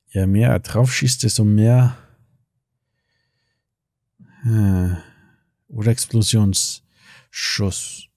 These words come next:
Nehmen wir zuerst Nad-, okay. Zuerst Explosion, gut. Von da aus geht's dann weiter hier rüber, oder?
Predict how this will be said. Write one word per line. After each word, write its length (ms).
Nehmen 240
wir 160
zuerst 240
Nad-, 240
okay. 460
Zuerst 240
Explosion, 760
gut. 440
Von 200
da 200
aus 240
geht's 240
dann 200
weiter 260
hier 220
rüber, 220
oder? 320